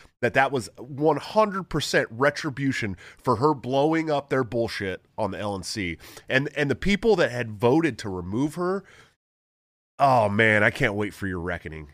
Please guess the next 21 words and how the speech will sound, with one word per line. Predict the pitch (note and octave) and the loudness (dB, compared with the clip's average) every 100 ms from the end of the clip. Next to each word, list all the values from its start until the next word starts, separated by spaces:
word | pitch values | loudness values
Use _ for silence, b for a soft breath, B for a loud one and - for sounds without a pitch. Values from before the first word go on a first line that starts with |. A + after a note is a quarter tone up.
| _ - | _ -12
in | F#2 | -8
Reno. | F2+ D#2+ D#2 D2+ | -6 -6 -8 0
I | A#2 | 0
cannot | C#3 G#2+ F#2+ G2 - | 2 -2 0 -2 0
fucking | - G#2+ G#2 | 0 0 0
wait | F#2 F#2+ | 0 0
to | - | -4
watch | F2 F2+ G#2 - | -2 2 2 2
your | A#2+ | 0
faces | A#2 - G2 - F2 | 0 2 0 0 -4
when | F2 F2 | -4 0
you | A#2+ | 2
realize | A2 A#2 A2 F#2 F2 - B B B | 4 4 4 4 2 -2 B B B
that | F#2+ | 0
this | A#2+ A2+ | 2 2
party | - A2 G#2 | 4 4 4
no | G2 G#2 | 2 2
longer | G2+ F#2+ F#2+ | 2 2 0
belongs | F2 E2+ D#2+ E2 - | -2 -4 -4 -4 -6
to | E2 | -6
you | D#2 D2+ | -6 -8